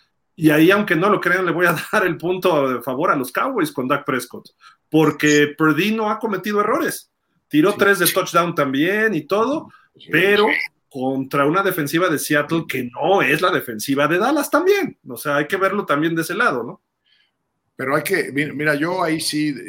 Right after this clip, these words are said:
Speaker 2: descuento un poquito, este, Gil, y lo platicábamos ayer.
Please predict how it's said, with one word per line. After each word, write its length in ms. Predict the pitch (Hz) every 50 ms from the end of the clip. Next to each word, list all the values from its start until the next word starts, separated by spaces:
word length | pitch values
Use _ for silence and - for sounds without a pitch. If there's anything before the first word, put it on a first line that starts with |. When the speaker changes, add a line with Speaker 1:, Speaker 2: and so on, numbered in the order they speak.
| 107 104
Speaker 2:
descuento 500 | 101 110 104 - - 139 135 131 131 135
un 120 | 131 127 120
poquito, 600 | 117 - - 131 117 120 101 95 82 76 - _ _
este, 400 | 82 82 85 - - - - 90
Gil, 400 | - - 110 98 92 90 - _ _
y 140 | 95 95 92
lo 140 | 92 95 -
platicábamos 600 | 101 101 - - - - 120 120 110 104 - 104
ayer. 260 | 95 92 104 101 -